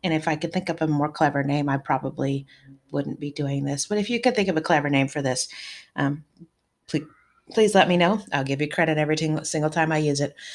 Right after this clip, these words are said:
So I'm gonna tell you a story first. <clears throat> And I think I may have mentioned this story in the last episode, but I don't remember, and I didn't take the time to go back and <laughs> listen to that episode. I don't actually re-listen to these. I don't care for my voice. Okay.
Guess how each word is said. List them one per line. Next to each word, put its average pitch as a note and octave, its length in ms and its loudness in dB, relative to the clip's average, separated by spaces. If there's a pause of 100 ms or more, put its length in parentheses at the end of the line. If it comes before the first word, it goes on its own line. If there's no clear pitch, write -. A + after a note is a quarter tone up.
(440)
So B3+ 140 2
I'm A#3 80 8
gonna C#4+ 140 6
tell C#4 160 4
you A3 100 4
a G#3+ 40 2
story D#3+ 260 4
first. - 460 -6 (360)
<clears throat> - 180 -14 (920)
And F3+ 100 -2
I - 40 0
think D4+ 140 -2
I G#3 60 2
may F#3+ 140 2
have E3 100 2
mentioned D#3+ 300 0
this D3+ 100 0
story C#3+ 220 0
in C#3 40 0
the C#3 60 0
last C3+ 280 0
episode, - 340 -6
but - 100 0
I G3 80 4
don't F3 260 2
remember, D#3+ 300 2
and G#3 220 4
I D3+ 180 2 (400)
didn't D#3 240 2
take D3+ 180 -4
the D3+ 60 -14
time D#3+ 200 2
to E3+ 60 0
go E3 120 6
back D#3 240 2
and C#3+ 100 -2
<laughs> - 0 -
listen E3 240 0
to E3 60 0
that F3+ 160 6
episode. C#3+ 500 0 (340)
I - 60 4
don't F#3 160 4
actually D#3+ 320 0
re-listen C#3+ 400 -4
to C#3+ 80 -4
these. C3+ 460 -6
I D3 100 -6 (160)
don't C#3 160 -6
care - 160 -8
for D3 120 -14
my B2 120 -6
voice. - 380 -8 (800)
Okay. - 280 -8